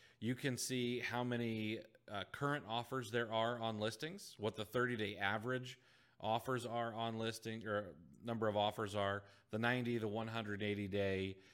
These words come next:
uh, and then you also can, can look by the ninety-day drop percentage.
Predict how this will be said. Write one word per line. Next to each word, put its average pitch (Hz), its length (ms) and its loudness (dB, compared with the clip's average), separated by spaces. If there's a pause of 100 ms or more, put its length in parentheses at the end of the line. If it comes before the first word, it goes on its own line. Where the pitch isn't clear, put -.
(180)
uh, 95 360 0
and 113 180 0
then 120 120 2
you 127 140 2
also 123 220 0
can, 107 320 -4 (360)
can 107 200 -4
look 113 200 -2
by 104 120 2
the 98 100 0
ninety-day 98 500 0
drop 92 540 0 (120)
percentage. - 760 -8